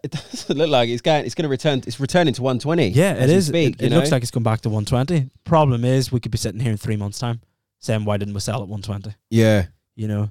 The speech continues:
Speaker 2: that's something just to look at. I don't see any major fundamentals behind why the pound would go higher. I think
Speaker 1: No.
Speaker 2: one twenty is definitely the limit.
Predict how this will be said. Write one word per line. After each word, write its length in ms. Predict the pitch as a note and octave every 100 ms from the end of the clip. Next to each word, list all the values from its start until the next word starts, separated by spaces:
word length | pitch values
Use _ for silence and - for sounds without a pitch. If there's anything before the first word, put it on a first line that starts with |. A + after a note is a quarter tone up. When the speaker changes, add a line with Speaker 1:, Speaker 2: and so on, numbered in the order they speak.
| -
Speaker 2:
that's 240 | - A2+ -
something 320 | B2+ A2 A2+
just 160 | A2 -
to 60 |
look 200 | A2 G#2+
at. 140 | A#2 - _ _ _ _ _ _ _ _
I 160 | - D3+
don't 80 | D#3
see 140 | C3+
any 120 | B2
major 280 | A#2 A#2 A2+
fundamentals 520 | - A#2 A2+ A2 A2+
behind 520 | G#2 A#2 A2 G#2+ G#2 G2
why 180 | A2+
the 80 | G#2
pound 240 | - G#2 G#2
would 80 |
go 120 | G2+ G#2
higher. 340 | G#2+ A2 A2 _ _ _ _ _ -
I 100 | F#2+
think 160 | F#2
Speaker 1:
No. 60 | F2
Speaker 2:
one 120 | G2
twenty 260 | - G2 G2+
is 60 | - -
definitely 440 | A#2 - A2 G#2
the 100 | G2+
limit. 240 | G#2 G2+